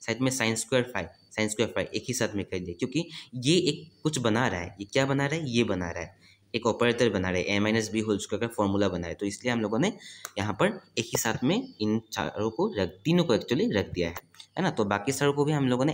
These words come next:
ऐसा रख दिया है, four x to the power four by a to the power four, ये भी था और ये भी था। ये जब इधर आएंगे तो प्लस हो जाएगा ना, तो इन दोनों को हम लोगों ने कॉमन ले लिया,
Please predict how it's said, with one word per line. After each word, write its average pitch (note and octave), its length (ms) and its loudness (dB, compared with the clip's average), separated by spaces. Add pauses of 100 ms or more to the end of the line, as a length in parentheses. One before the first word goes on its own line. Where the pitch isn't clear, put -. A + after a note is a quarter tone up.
ऐसा G2 160 -4
रख E2+ 160 -4
दिया E2 200 -10
है, E2+ 100 -20 (340)
four C#3+ 160 4
x C3+ 140 2
to D3 120 0
the C3 80 2
power D3+ 140 4
four D3+ 180 6
by D#3 180 4
a A2 140 2
to A#2 100 2
the A2+ 140 4
power A2+ 220 6
four, F2 180 -2 (560)
ये A#2 200 4
भी D3+ 160 4
था E3+ 340 -2
और G#2+ 120 4
ये G#2 180 6
भी G#2+ 120 2
था। F2 280 -8
ये A2+ 100 2
जब C#3 200 0
इधर B2 220 2
आएंगे C3 180 2
तो C3+ 120 0
प्लस G#2+ 360 0
हो D3 60 2
जाएगा E3 240 2
ना, E2+ 140 -6 (380)
तो A#2 180 0
इन C#3+ 160 6
दोनों C#3+ 220 6
को D3+ 80 2
हम C#3+ 160 2
लोगों C3 160 4
ने C3+ 100 4
कॉमन A2+ 340 2
ले B2+ 120 2
लिया, D#3 220 -6